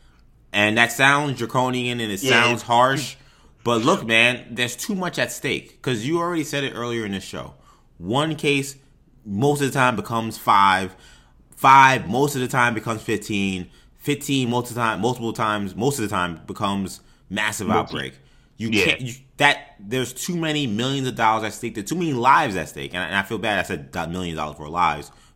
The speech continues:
Speaker 1: but both of them are at stake. And you cannot afford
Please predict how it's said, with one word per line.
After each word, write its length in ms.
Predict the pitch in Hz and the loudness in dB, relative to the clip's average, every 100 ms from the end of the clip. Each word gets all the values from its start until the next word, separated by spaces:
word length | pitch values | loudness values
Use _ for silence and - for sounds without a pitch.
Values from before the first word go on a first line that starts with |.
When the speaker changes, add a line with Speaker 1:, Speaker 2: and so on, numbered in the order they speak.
| - | -6
Speaker 1:
but 280 | 101 95 - _ - | -4 -6 -12 _ -4
both 220 | 170 185 | 0 0
of 60 | 151 | 0
them 140 | 131 | 0
are 140 | 120 104 | 0 0
at 100 | 98 | -2
stake. 400 | - 64 - _ _ _ _ _ _ | -8 -8 -10 _ _ _ _ _ _
And 240 | 104 110 110 | -8 -6 -6
you 80 | |
cannot 360 | 117 160 165 165 | -4 -2 0 0
afford 560 | 139 143 139 117 92 | -2 -2 -2 0 -4